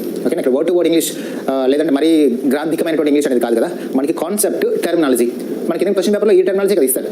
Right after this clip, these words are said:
అంతేకాని మనకి మరీ పీహెచ్డీ లెవెల్ ఇంగ్లీష్ ఇవ్వరు కదా. కాబట్టి యూనివర్సిటీ లెవెల్ ఇంగ్లీష్ లాంగ్వేజ్ లేదంటే ఇంటర్నేషనల్ లెవెల్ ఇంగ్లీష్ లాంగ్వేజ్ మనకి ఇవ్వరు. మనకి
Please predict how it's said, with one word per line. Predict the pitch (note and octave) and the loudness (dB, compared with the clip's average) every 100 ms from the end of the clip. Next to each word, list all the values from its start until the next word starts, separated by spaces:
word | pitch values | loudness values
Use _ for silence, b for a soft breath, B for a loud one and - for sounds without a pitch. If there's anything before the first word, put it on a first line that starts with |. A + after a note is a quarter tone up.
| B2+ | -2
అంతేకాని | C#3 E3 | -2 0
మనకి | C#3+ B2 | 0 0
మరీ | C3+ F3 | 2 2
పీహెచ్డీ | D#3+ D#3+ E3 | 2 2 2
లెవెల్ | D#3 D3+ | 2 2
ఇంగ్లీష్ | - B2 | 0 -2
ఇవ్వరు | B2+ G#2+ | -2 -2
కదా. | A#2 - - - - - - - | -4 -8 -10 -8 -6 -6 -6 -4
కాబట్టి | F3+ D#3+ | -2 0
యూనివర్సిటీ | F3 F3 D#3+ | 0 2 2
లెవెల్ | D#3 D3+ D3 | 2 2 4
ఇంగ్లీష్ | D3 D3 | 2 2
లాంగ్వేజ్ | D3+ C#3 C3+ - A#2+ | 2 2 0 -2 -2
లేదంటే | C3+ C#3 | 0 0
ఇంటర్నేషనల్ | C#3+ D#3 D#3 | 0 0 0
లెవెల్ | C#3+ | 2
ఇంగ్లీష్ | C#3 C#3 | 2 2
లాంగ్వేజ్ | C3 B2+ | 2 0
మనకి | - C3+ | 0 0
ఇవ్వరు. | C#3+ - B B B2+ | -2 -2 B B -4
మనకి | D3 | -2